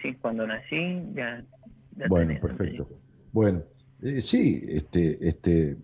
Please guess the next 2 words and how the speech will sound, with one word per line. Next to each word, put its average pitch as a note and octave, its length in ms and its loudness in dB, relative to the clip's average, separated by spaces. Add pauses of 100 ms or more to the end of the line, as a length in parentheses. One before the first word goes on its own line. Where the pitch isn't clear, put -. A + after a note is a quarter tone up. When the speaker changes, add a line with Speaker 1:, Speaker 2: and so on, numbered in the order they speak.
(580)
Speaker 2:
este, D#2+ 680 0 (4000)
y G#2+ 340 4